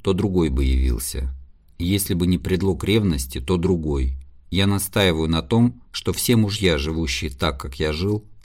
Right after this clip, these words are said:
должны или распутничать, или разойтись, или убить самих себя,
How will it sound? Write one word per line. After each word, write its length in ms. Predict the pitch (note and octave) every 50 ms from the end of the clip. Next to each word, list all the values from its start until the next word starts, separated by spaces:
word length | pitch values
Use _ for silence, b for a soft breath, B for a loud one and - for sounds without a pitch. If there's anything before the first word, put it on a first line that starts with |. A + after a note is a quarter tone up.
| -
должны 400 | - F#2 F2 F2 F2 F2 F2+ F#2+
или 220 | F2+ F2 E2 E2 D#2+
распутничать, 880 | D#2+ E2 E2 - - - A2 A2 A2 A2 D#2 C2+ - - C2+ - - - -
или 180 | - G2 F#2+ F#2+
разойтись, 800 | F2 F#2+ F2+ E2+ F#2+ F#2+ F#2 F#2 - - C#2+ B1 - - - - - - -
или 160 | F#2+ F#2+ F#2+
убить 340 | F#2+ G2 F2+ F2+ F2+ E2 -
самих 360 | - F2+ F2 E2+ E2 D2+ -
себя, 380 | - F2 E2 D#2+ F#2+ G#2 A2